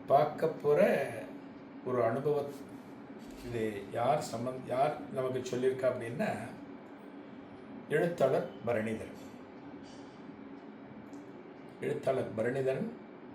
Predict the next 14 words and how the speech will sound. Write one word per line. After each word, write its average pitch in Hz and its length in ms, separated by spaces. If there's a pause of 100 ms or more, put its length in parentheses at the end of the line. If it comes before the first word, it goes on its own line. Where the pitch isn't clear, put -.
(680)
எத்தனை 151 340
பேருக்கு 147 320
பெரும்பாலும் 127 640
தெரிஞ்சிருக்கலாம். 131 600 (2000)
ஒரு 147 140
ஐம்பது 139 280
வயசை 170 260
கிராஸ் 143 280
பண்ண 135 200
வரைக்கும் 160 260
நிச்சயமா 135 340
தெரிஞ்சிருக்கும். - 460 (1300)
ஆனந்தவிடன் 120 520
இருந்தார். 117 320